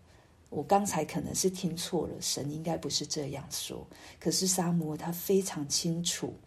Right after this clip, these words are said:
他非常清楚，神说要在耶西家中有一个孩子，他要高的，他就继续再问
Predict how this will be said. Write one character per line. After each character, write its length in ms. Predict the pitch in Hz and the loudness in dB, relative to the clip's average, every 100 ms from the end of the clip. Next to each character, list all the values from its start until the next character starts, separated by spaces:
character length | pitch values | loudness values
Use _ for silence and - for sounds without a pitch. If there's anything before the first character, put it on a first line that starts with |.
| - - - | -20 -20 -6
他 160 | 240 | -2
非 160 | 247 269 | 2 6
常 200 | 254 214 | 6 6
清 280 | 208 240 233 | 2 2 2
楚， 320 | - 175 131 - - - | 4 4 2 -4 -20 -8
神 400 | - - 165 160 | -2 4 4 4
说 320 | 180 185 185 | 2 4 6
要 200 | 190 196 | 6 4
在 160 | 185 196 175 | 4 2 2
耶 140 | 185 202 | 6 6
西 280 | 196 202 190 | 6 4 2
家 200 | 196 180 | 4 4
中 240 | 180 180 185 | 4 2 6
有 240 | 180 147 | 6 6
一 80 | 226 | 2
个 160 | 330 | 2
孩 240 | 320 - 156 | 2 0 -2
子， 260 | 165 180 175 - - | 4 4 4 -2 -14
他 200 | - 196 | -4 0
要 200 | 208 190 | 2 2
高 360 | 185 180 170 175 | 2 2 4 2
的， 160 | 147 - - - - - - - | 0 -6 -16 -20 -20 -20 -20 -20
他 160 | - 175 | -4 0
就 160 | 175 180 | 4 4
继 220 | 175 180 | 4 2
续 200 | - 170 | 4 2
再 240 | 170 147 | 2 0
问 220 | 151 156 | 0 0